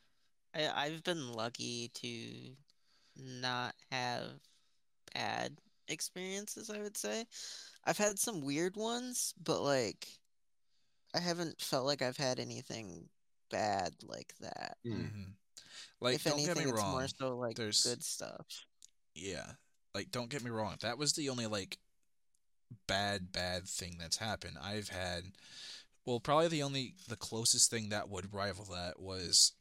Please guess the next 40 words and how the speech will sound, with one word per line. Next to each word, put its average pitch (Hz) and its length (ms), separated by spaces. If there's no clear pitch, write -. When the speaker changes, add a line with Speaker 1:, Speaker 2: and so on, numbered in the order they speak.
Speaker 3:
actually, 120 800
I 107 80
think - 220
it 156 60
was 165 120
about 135 200
a 104 80
year 98 240
ago. 73 340
It 107 60
was 98 320
maybe 131 280
a 135 40
year, 110 400
year 104 240
and 101 100
a 95 40
half. 90 520
I 90 60
know 117 180
it 160 60
was 156 160
after 113 460
my 101 200
grandfather 92 600
died. 71 300
The, 90 180
the, 104 140
a 127 40
different - 340
one. - 100
Um, 85 240
my 87 100
mom's, 101 760
my 95 80
mom's 87 320
dad. 69 260
My, 92 300
um, 87 300
Speaker 2:
Okay. 78 380